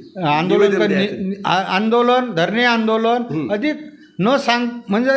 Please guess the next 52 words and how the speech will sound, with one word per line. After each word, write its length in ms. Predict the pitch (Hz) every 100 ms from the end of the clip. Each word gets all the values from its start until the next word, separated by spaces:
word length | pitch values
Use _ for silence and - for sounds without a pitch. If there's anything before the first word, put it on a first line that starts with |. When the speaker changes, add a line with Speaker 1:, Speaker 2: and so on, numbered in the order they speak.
| 262 - -
Speaker 1:
आंदोलन 420 | 165 202 269 294 269
कसं 300 | 247 247 285
करायचं 440 | 262 269 277 285
नाही 120 | 277
हे 60 | 285
शासनाला 500 | 277 220 214 262 285
सांगायचं 500 | 247 247 277 277 269
नाही. 140 | 226 139
Speaker 2:
हं, 300 | 135 180 165
हं. 220 | 139 147
Speaker 1:
आम्ही 260 | 214 254
आमच्या 300 | 277 240 285
मनात 260 | 277 277 285
काय 360 | 285 226 262 285
येईल 400 | 269 151 - -
Speaker 2:
हं. 80 | 170
Speaker 1:
हे 60 |
आम्ही 240 | 226 262 285
असं 220 | 262 262
आंदोलन 420 | 262 240 247 233
करू, 260 | 226 202 160
Speaker 2:
बरं. 320 | - 156 214
Speaker 1:
हे 120 | 214
आम्ही 300 | 254 233 254
शेगावच्या 460 | 226 214 226 226 247
मीटिंगमध्ये 480 | 208 214 214 202 262
ठरवलं 380 | 247 233 196
होतं. 200 | 160 139
Speaker 2:
हं, 320 | 123 165 170 143
हं, 40 |
हं. 240 | 110 98 -
Speaker 1:
त्यामुळे 320 | 233 254 269
पत्रकारांनी 600 | 269 220 254 254 262 262
तिथून 360 | 262 247 277 269
विचारलं 480 | 240 262 285 285
बी 160 | 262 170
Speaker 2:
हं. 400 | 151 - 160 143
Speaker 1:
की 120 | 95
तुम्ही 220 | 233 294
कोणतं 360 | 294 269 269 294
कोणतं 220 | 285 277
आंदोलन 460 | 269 240 233 220 190
करणार 340 | 175 156 147
आहे? 340 | 135 123 - 151
Speaker 2:
हं, 100 | 123
हं. 80 |
Speaker 1:
म्हटलं, 200 | 185 247
"आंदोलन 440 | 233 208 254 277 277
आम्ही 180 | 285 294
कोणतंही 400 | 277 269 311 302
करू 240 | 285 285
शकतो." 640 | 233 247 247 240 240 -